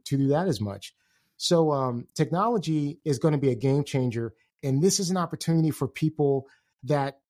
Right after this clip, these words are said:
felt like they didn't get a way in before. They can now leverage that, 'cause now you can work ten times more efficiently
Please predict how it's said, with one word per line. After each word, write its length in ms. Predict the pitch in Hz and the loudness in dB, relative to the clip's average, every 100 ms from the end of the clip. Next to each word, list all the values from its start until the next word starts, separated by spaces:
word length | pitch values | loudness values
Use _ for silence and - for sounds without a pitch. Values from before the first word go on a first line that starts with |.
| _ _ | _ _
felt 320 | - - 190 175 | -10 -2 -2 0
like 160 | 175 | -4
they 80 | 165 | -2
didn't 220 | 147 160 | 0 0
get 100 | 151 | 0
a 60 | 151 | 2
way 220 | 143 143 | 2 2
in 80 | 147 | 2
before. 520 | 131 - 135 151 160 _ _ _ | -2 -4 -2 -2 -4 _ _ _
They 80 | 160 | -2
can 180 | 156 139 | 0 -2
now 200 | 147 147 | 0 -2
leverage 460 | 135 143 131 - | -2 -4 -4 -8
that, 300 | 123 98 - _ _ _ _ | -10 -14 -18 _ _ _ _
'cause 160 | - 131 | 0 2
now 140 | 160 | 2
you 160 | 170 170 | 4 2
can 240 | 165 147 | 2 2
work 300 | 143 151 151 _ _ _ | 2 0 -2 _ _ _
ten 200 | - 180 | 2 2
times 540 | 180 165 160 156 143 - _ _ _ _ - | 2 -2 -2 -2 -4 -10 _ _ _ _ 0
more 200 | 151 156 | 2 2
efficiently 580 | - 170 170 139 98 | 2 0 0 -6 -12